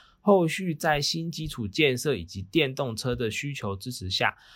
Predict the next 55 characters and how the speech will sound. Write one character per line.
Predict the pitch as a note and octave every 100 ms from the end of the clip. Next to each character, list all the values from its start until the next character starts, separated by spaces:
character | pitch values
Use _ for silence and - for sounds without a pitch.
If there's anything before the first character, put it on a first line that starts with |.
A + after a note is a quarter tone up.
| -
营 | G#2 A#2 D3
运 | F3+ D#3
成 | - A#2
长 | B2+ A2 F#2
周 | C#3 C#3+
期 | - G#2+
至 | G#2+ F3 C#3
少 | A2 F#2
能 | F2+
延 | F#2+ G2+ F#2 A2
续 | C#3+
到 | B2+ B2+ G#2
二 | F#3 D3+
零 | G#2+ G2+
二 | C3+ C#3+
二 | B2+
年 | F#2+ F2+
的 | F#2
上 | - G#2+
半 | A#2 G#2
年。 | F2 - _ _ _ -
那 | F#3+
雅 | F3 B2
德 | B2+
克 | C3 F#3+
营 | A#2+ C3
收 | C#3 D3+
表 | D#3+ A#2 E2+ F2
现 | D#3 C3+
正 | B2 C#3+
面， | A2 C3 F2+
推 | - D#3 D#3
动 | F3 D3
了 | G2+
期 | G2 -
价 | G2+ C#3 A#2
周 | - B2+ C3
四 | - C3+
续 | A2 - B2+
涨 | - F2 - -
超 | - B2+
过 | B2+ C3+
六 | A2 C#3+
趴 | F2+ - G#2 F#2+
哦， | - - -
以 | - A#2
长 | - C#3 C#3+
红 | C3 C3
K | D#3 D#3+
棒 | D3 A2
强 | - C#3+ A#2+
势 | - C#3
的 | F#2+
拉 | G2+ A2
升， | A2+ A2+